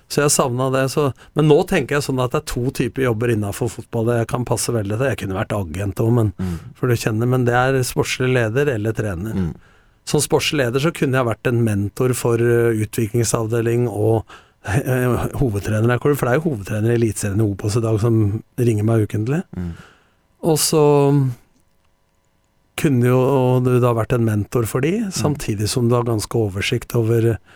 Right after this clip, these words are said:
Speaker 1: spillemarkedet eller spillelogistikk. Og jeg tror også at, eh, med erfaringa du har innen fotball, at det er lettere for folk å,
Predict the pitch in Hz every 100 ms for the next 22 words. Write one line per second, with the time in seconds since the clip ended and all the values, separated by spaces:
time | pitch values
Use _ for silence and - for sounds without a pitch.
0 | _ _ _ _ - 139 107 104 104 101
1 | 120 113 123 120 120 110 - 110 107 104
2 | 107 - 175 - - - - 131 123 127
3 | - 117 123 110 - 120 - 127 117 87
4 | - - - - 123 120 123 104 - 104
5 | 107 120 117 113 107 110 - 104 127 143
6 | 135 - 123 117 - 98 - 123 - 113
7 | - 120 113